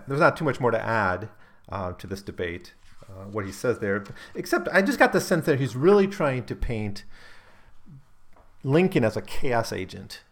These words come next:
y-, you know, and the Republican Party in general is a bit of a chaos agent and, and a disruptive force in Illinois politics and in national politics,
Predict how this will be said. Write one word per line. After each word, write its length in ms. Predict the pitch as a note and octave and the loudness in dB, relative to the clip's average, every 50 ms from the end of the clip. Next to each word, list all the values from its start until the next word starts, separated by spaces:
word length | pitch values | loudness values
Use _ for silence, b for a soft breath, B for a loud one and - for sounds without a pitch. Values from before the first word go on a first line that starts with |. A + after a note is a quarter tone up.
| _ - | _ -12
y-, 220 | - G#2 G2+ G#2 - | -10 -8 -8 -8 -10
you 120 | A2+ G2+ | -10 -8
know, 180 | F#2 F2+ - - | -8 -8 -6 -4
and 140 | - C3+ | 0 4
the 40 | D3 | 4
Republican 380 | D3+ C#3+ - F3 D3+ C3+ A#2+ A#2+ | 4 6 6 4 4 4 2 2
Party 240 | - - B2 A2 G#2+ | 2 2 2 2 2
in 100 | G2+ G2 | -2 -2
general 360 | - A#2 G#2 G2+ F#2+ F2 F2 | -2 0 0 0 -2 -4 -6
is 100 | F2 - | -8 -10
a 40 | F2 | -10
bit 120 | - - | -8 -8
of 80 | - - | -8 -10
a 60 | G2+ | -12
chaos 400 | - - - F2+ E2+ F2+ - - | -12 -12 -10 -8 -8 -10 -10 -12
agent 320 | - G2+ G2+ - - - - b b b b b b | -14 -14 -14 -14 -14 -14 -14 b b b b b b
and, 460 | - G2+ F#2+ F2+ F2+ F2 E2+ E2+ E2+ - - | -12 -10 -10 -10 -10 -10 -12 -14 -14 -14 -14
and 120 | F#2+ F2+ | -10 -10
a 60 | G2 | -10
disruptive 600 | F#2 - - A2+ - - - B2 - - - G#2 - | -8 -8 -10 -10 -4 0 0 0 0 -2 -6 -8 -8
force 360 | - - G2 F#2 F2+ - - | -4 -2 -2 -2 -2 -2 -4
in 120 | G2+ G2+ | -6 -4
Illinois 340 | B2 C3 C3 B2+ A#2 A2+ A2 | -2 0 0 2 2 2 2
politics 580 | A2 - A#2 G#2 G2+ G2 F#2+ - A2 F#2+ - - | 2 0 0 0 0 -2 -4 -4 -8 -8 -4 -2
and 120 | C3 C#3 | -2 0
in 80 | C#3 C#3 | 0 2
national 340 | C3 A2 A2 - - G2 F2+ | 2 2 0 0 -4 -6 -6
politics, 600 | - F#2 - - - - - - - - - | -6 -8 -10 -10 -12 -12 -14 -14 -14 -14 -14